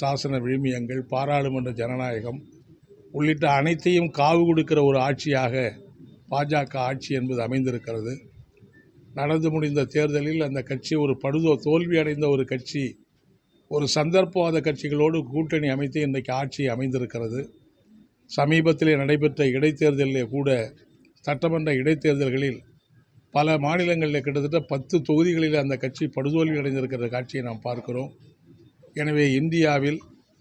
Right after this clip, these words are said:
இடையிலே ஏற்பட்டிருக்கிற, இந்திய சுதந்திரத்துக்கு ஏற்பட்டிருக்கிற, இந்தியாவுடைய பாராளுமன்ற ஜனநாயகத்துக்கு ஏற்பட்டிருக்கிற அந்த சோதனை காலம் விரைவிலே விடிவு பெறுகிற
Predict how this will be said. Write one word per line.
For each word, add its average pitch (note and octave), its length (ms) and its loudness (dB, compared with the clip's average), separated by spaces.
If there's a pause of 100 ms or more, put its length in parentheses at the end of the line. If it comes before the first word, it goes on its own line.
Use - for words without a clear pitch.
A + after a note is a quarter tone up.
(320)
இடையிலே E3+ 600 4
ஏற்பட்டிருக்கிற, D3+ 600 0
இந்திய D3+ 380 2 (100)
சுதந்திரத்துக்கு D3 640 2
ஏற்பட்டிருக்கிற, C3 760 -6 (640)
இந்தியாவுடைய E3+ 540 4
பாராளுமன்ற D#3+ 720 2
ஜனநாயகத்துக்கு D3 760 0
ஏற்பட்டிருக்கிற C#3 420 -2
அந்த C3 140 -2
சோதனை D#3 460 -2
காலம் C#3 360 -4
விரைவிலே C#3+ 420 -2
விடிவு D#3 320 -2
பெறுகிற C3 560 -2